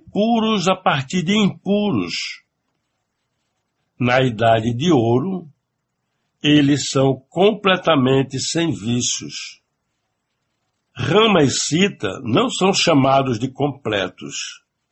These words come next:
Eles entraram em segundo lugar. Eles não passaram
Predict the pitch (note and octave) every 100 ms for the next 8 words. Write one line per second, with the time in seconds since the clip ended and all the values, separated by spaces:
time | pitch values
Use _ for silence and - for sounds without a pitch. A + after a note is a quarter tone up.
0 | _ _ _ - B2 C3+ A2 D3+ F#3 -
1 | A#2+ B2+ C3 C#3+ C#3+ - _ _ - B2
2 | C3+ - - F3 A#2+ B2 B2+ D3 B2 F2
3 | C2+ - _ _ _ _ _ _ _ _
4 | _ _ _ _ _ C3 D#3 F3 B2+ G#2
5 | - G#2+ A2+ E3+ G3+ - G3+ F#3+ - D3
6 | C#3 D3 D3 D3+